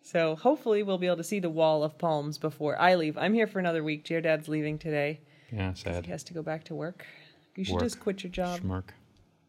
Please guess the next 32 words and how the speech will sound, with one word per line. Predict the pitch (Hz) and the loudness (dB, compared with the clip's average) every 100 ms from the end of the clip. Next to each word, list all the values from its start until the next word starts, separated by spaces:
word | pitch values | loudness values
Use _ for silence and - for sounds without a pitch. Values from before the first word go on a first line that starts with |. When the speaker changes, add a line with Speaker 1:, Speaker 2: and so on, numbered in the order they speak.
| _ _ _ - | _ _ _ -10
Speaker 1:
Quit | 180 | -8
your | 185 | -2
job. | 202 202 202 202 - - _ _ | 2 2 2 -4 -18 -20 _ _
Come | - 196 202 | -6 -2 2
live | 208 226 | 0 0
Speaker 2:
It's | |
Speaker 1:
here. | 240 233 | -2 0
Speaker 2:
a | |
very | 101 107 104 | 0 0 -2
Keys | - 117 113 107 | -2 0 2 2
move. | 120 110 104 - | 2 0 -4 -8
Quit | 117 - | -8 -4
your | |
job, | - 117 110 | -2 0 0
move | 110 | -2
to | - | -2
the | 113 | -4
Keys. | 123 117 107 - | 0 0 0 -2
Speaker 1:
I'll | 196 202 196 | -4 -4 -6
support | 202 240 214 | -6 -2 -2
us. | 202 196 - | -2 -4 -8
Speaker 2:
Shh. | - - - - - 120 - _ - | -10 -10 -12 -14 -16 -16 -18 _ -16
Tend | - 120 120 110 | 0 2 4 4
bar. | 113 113 107 101 - - - _ _ _ _ _ _ _ _ - | 4 6 4 0 -6 -20 -20 _ _ _ _ _ _ _ _ -4
Speaker 1:
Whatever. | 240 294 330 294 190 - - _ _ _ _ - | 2 4 6 4 2 -8 -20 _ _ _ _ -8
Do | 277 | -2
whatever | 294 311 | 0 0
you | 294 | -2
want. | 311 339 254 - - - _ _ _ _ _ _ _ _ _ _ _ _ | -4 -6 -8 -12 -20 -20 _ _ _ _ _ _ _ _ _ _ _ _
Speaker 2:
Tend | - 90 | -6 -2
Speaker 1:
Do | 92 | -2
Speaker 2:
bar. | 151 123 | -2 -6